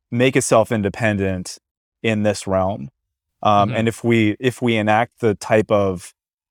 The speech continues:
Speaker 1: new, let's call it like a, like a new age competition,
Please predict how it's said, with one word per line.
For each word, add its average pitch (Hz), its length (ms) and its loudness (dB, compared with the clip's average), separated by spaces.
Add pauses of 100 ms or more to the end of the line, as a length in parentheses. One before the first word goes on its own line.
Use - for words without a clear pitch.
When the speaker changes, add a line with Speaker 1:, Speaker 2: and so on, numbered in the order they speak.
(280)
Speaker 1:
new, 127 680 2 (680)
let's 123 240 2
call 113 300 2
it 107 40 0
like 104 260 0
a, 95 320 2 (1120)
like 120 180 2
a 127 80 0
new 143 220 6
age 143 200 2
competition, 98 1000 -2